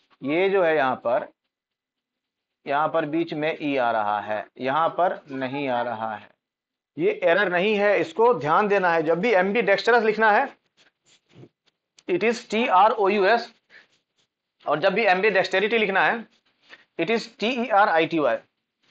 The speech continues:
ठीक भाई, एमबी डेक्स्टेरिटी होता है और एमबी डेक्स्टरस होता है, इसलिए ये स्पेलिंग एरर नहीं है, इसको नोटिस करना है। एमबी डेक्स्टरस में बीच में आई,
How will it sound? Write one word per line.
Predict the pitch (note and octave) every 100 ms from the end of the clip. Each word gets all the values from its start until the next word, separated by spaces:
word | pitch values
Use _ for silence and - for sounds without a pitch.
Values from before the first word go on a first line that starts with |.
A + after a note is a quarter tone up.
| _
ठीक | A3
भाई, | A#3+ D#3 G2+ _ _ _ -
एमबी | D3+ F3 A3+
डेक्स्टेरिटी | F#3+ G3+ - F#3 F3 F3 G#3+
होता | F3+ F3+ G3
है | C4+ - _ _ -
और | F3 G3+ E3+
एमबी | D#3+ F#3
डेक्स्टरस | F3 F3 - F3 E3+
होता | C3+ A2
है, | G#2+ _ _ _ _ _ _ _ _ -
इसलिए | C3+ F3 G3
ये | G3
स्पेलिंग | F#3+ G3+ G#3
एरर | G3+ G3+
नहीं | G3 A3
है, | B3
इसको | - F#3
नोटिस | D#3 F3+ -
करना | C3 G#2
है। | - _ _ _ _ C3+
एमबी | E3 F3+
डेक्स्टरस | F#3 F#3+ G3
में | G3+
बीच | F#3 F#3+
में | F#3+
आई, | F3+